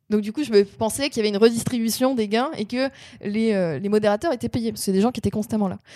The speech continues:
Et en fait, sur Twitch, actuellement, il y a des équipes de modération qui sont, euh, individuelles aux streamers. C'est-à-dire que les streamers recrutent leur équipe de modération. Alors après, il y a des gens qui ont le grade de modérateur, des fois dans le chat, qui sont juste des amis du streamer, d'autres streamers, et c'est leur moyen d'être reconnus, et du coup, de,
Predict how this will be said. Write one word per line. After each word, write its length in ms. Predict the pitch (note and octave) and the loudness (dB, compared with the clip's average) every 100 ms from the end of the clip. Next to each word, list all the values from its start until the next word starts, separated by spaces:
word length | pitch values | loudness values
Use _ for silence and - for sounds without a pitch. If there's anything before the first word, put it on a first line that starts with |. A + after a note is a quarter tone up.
| - - | -16 -6
Et 60 | |
en 60 | D#3 | -2
fait, 160 | - | -2
sur 160 | - G#2 | -2 -6
Twitch, 320 | - D4 - | 2 2 2
actuellement, 560 | G#3+ - G#3 G#3+ C4 D4 F#3+ | -4 -4 -4 0 -2 -2 0
il 40 | |
y 60 | B3+ | 2
a 60 | |
des 160 | B3+ A#3 | 2 -2
équipes 180 | A#3 B3 | -4 -2
de 80 | |
modération 540 | A3+ A3 A3 A#3+ - D#4+ - - - | 0 0 0 -2 -4 -10 -12 -20 -16
qui 120 | - G3+ | -6 -4
sont, 300 | - B3+ B3 | -2 -2 0
euh, 180 | G#3 G3 | 0 0
individuelles 480 | - G#3+ A3 A3+ B3+ | -2 -4 -4 -2 0
aux 100 | A#3 | 0
streamers. 440 | A3+ - A3 F#3 - | -2 -4 -6 -6 -6
C'est-à-dire 240 | F#3+ A#2 | -6 -2
que 80 | G3 | 0
les 80 | G3 | -2
streamers 360 | - A3 B3 | -2 -4 -2
recrutent 340 | G#3+ A3 A#3+ A#3 | -2 -2 -2 0
leur 100 | G3 | -2
équipe 200 | - G3+ | -2 -6
de 80 | |
modération. 480 | G3 F#3 F3+ F#3 - - - - - | -4 -2 -2 -2 -6 -14 -18 -20 -12
Alors 140 | - F#3+ | -2 0
après, 220 | F3 B3+ | 0 -2
il 60 | A#3+ | -4
y 20 | |
a 60 | |
des 160 | F#3+ F3+ | -2 -2
gens 140 | F#3 | -2
qui 120 | B3 G#3+ | -4 -4
ont 60 | |
le 80 | F3+ | -2
grade 180 | F3+ A3 | 0 0
de 80 | G#3+ | 0
modérateur, 500 | G3 F#3+ F#3 A#3 A#3+ | -2 0 0 0 -2
des 100 | G3 | -4
fois 160 | - | -2
dans 80 | G#3+ | -2
le 60 | F3 | 0
chat, 120 | B3 | 0
qui 100 | A#3 | -2
sont 160 | - F#3+ | -4 -6
juste 240 | G#3 - | -6 -6
des 200 | F#3+ F#3 F#3 | -4 0 2
amis 200 | G3+ A#3 | 2 -2
du 80 | |
streamer, 380 | F#3+ - F3+ A3+ B3+ | -4 -10 -4 -2 0
d'autres 200 | G#3 A3+ | -2 -6
streamers, 460 | - G3+ G#3+ C4 - - - - - | -6 -4 0 -2 -4 -20 -20 -12 -6
et 80 | |
c'est 200 | F#3 - | -6 -2
leur 120 | G3 G3 | 0 0
moyen 240 | G3+ A3+ | 0 0
d'être 220 | A#3 - | 0 0
reconnus, 560 | A3+ A#3 A#3 C4 C4+ A#3 | -2 0 -2 0 0 -2
et 40 | |
du 120 | F#3+ | -4
coup, 120 | F#3 A#3 | -4 0
de, 380 | G#3 E3+ D#3+ | 2 2 -2